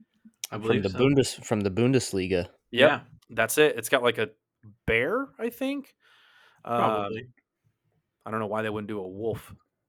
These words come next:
Speaker 3: s-, in the name, but, uh, yeah, so
Speaker 2: V F L
Speaker 3: I've been
Speaker 2: Wolfsburg.
Speaker 3: I've been using Cuckoo, uh, and so I'm ashamed. I'm ashamed of myself. Uh, if you are an
Speaker 2: Mm-hmm.
Speaker 3: Ilves supporter and you're listening to this, and, and I, I, I have changed it.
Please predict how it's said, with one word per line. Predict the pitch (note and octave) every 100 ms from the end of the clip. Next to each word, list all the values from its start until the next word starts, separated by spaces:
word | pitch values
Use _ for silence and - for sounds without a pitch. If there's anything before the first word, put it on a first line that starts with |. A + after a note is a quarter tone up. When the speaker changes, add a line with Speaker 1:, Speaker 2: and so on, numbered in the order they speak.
| _ -
Speaker 3:
s-, | - -
in | A2
the | G2+
name, | G2 A2 G#2+ F#2 -
but, | B2 A#2+
uh, | B2+ B2 A#2 A2 - - - A2
yeah, | A#2+ F3+ -
so |
Speaker 2:
V | G#2
F |
L | C3
Speaker 3:
I've | C3+ C3+
been | C3
Speaker 2:
Wolfsburg. | D#2 - - C2+ G#1 - - -
Speaker 3:
I've | B2+ B2+
been | C3+
using | C#3 D3+ C#3 B2+
Cuckoo, | A#2+ F3 - B2 G#2 F2+ -
uh, | A2 G#2+ G2+ G2+
and | A2 G#2
so | B2
I'm | A#2
ashamed. | A2+ - C#3 C3+ B2 A#2 _ -
I'm | A2
ashamed | - C#3 C#3
of |
myself. | C3 - C3+ B2+ - - _ _ _ - -
Uh, | G2+ G2 G#2
if | A#2 -
you | B2
are | A#2+
an | A2+
Speaker 2:
Mm-hmm. | A#2
Speaker 3:
Ilves | A#2+
supporter | - A2+ B2+ A#2+
and | A#2
you're | A2
listening | A2 A2 B2 A#2
to | A2+
this, | A#2 A#2 A#2+ A2
and, | G#2 G#2
and | G#2+ G#2 G2+ -
I, | A2+ A2
I, | A2 A#2 A2+ G#2 _ -
I | C3+
have | A#2+ B2+
changed | - B2+ A2 -
it. | F#2+